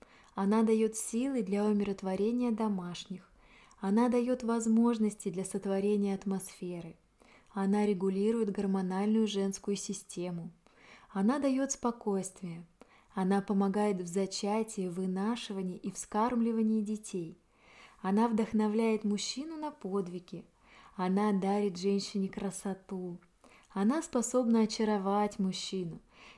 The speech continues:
ведь это именно то, чего ему не хватает. Ему, перегретому солнцем за день, хочется прохлады и покоя.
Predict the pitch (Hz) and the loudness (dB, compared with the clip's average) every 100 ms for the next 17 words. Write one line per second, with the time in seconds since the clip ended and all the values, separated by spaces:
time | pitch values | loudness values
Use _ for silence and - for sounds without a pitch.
0 | - 208 254 254 254 247 240 233 233 262 | -2 0 2 2 4 4 6 4 2 -2
1 | 330 339 - 214 226 233 226 226 220 208 | -2 -2 -2 0 2 4 4 4 2 0
2 | 208 208 202 180 165 - - - - - | -4 -2 -6 -6 -10 -16 -20 -20 -20 -8
3 | 190 208 202 214 294 - _ _ - 208 | 0 4 4 2 0 -6 _ _ 0 2
4 | 190 220 214 202 190 - 208 196 190 - | 4 2 2 0 0 0 2 0 -2 -6
5 | 180 175 196 196 185 190 - - 202 - | -6 -4 -2 -2 -4 -10 -14 -8 -8 -6
6 | 196 190 - 175 - 180 196 226 190 - | -10 -10 -8 -10 -8 -6 -4 -6 -8 -12
7 | - _ - 262 277 269 - 190 170 185 | -20 _ -8 -4 -2 -4 -4 -6 -6 -12